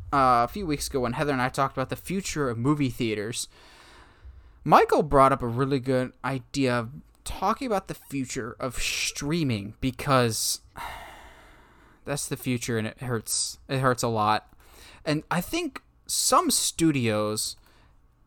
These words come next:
have jumped on streaming faster than others, and the gap between good streaming and bad streaming is getting wide real quick. Like,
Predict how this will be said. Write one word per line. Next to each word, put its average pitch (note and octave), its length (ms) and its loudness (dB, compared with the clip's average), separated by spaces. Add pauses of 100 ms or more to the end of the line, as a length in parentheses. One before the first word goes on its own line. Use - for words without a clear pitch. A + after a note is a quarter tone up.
(540)
have C#3+ 240 -4
jumped F3+ 480 0 (140)
on C3+ 600 4
streaming D3+ 840 -2
faster C#3+ 580 0
than B2+ 200 -4
others, D3+ 560 0 (440)
and C#3+ 300 2 (600)
the D3+ 180 -2
gap D#3 420 0 (600)
between C#3+ 520 -2
good D#3 200 0
streaming E3+ 420 -2
and A#2+ 100 -4
bad C3 300 4
streaming A2+ 580 -4 (180)
is C3 120 -2
getting A#2+ 400 0 (360)
wide A#2+ 540 4
real C3 340 2
quick. - 440 -4 (200)
Like, B2 260 -2